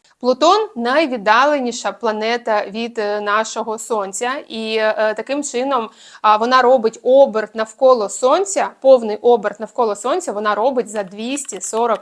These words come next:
вісім років. Тільки уявіть. І кожне сузір'я вона проходить за двадцять-двадцять два роки. Тобто уявіть, що це цілі епохи, цілі покоління. І, е, таким чином сузір'я, в яке входить,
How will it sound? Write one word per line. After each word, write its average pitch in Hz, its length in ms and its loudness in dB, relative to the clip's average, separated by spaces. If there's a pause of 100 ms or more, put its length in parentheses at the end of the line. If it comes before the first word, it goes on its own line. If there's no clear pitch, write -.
(140)
вісім 220 380 -8 (120)
років. 220 360 -4 (380)
Тільки 285 320 -2
уявіть. 233 600 -4 (280)
І 240 80 -6
кожне 220 420 4
сузір'я 294 520 0
вона 233 240 2
проходить 277 600 2 (320)
за 233 400 2
двадцять-двадцять 220 760 0
два 220 180 4
роки. 208 280 0
Тобто 202 280 -6
уявіть, 240 440 -2
що 202 120 -12
це 214 140 -12
цілі 247 640 -6
епохи, 226 560 0
цілі 240 300 -4
покоління. 226 760 -2 (300)
І, 226 260 -4
е, 220 160 2 (200)
таким 240 280 -4
чином 269 480 -2
сузір'я, 226 800 -4
в - 20 -6
яке 233 200 0
входить, 226 500 -4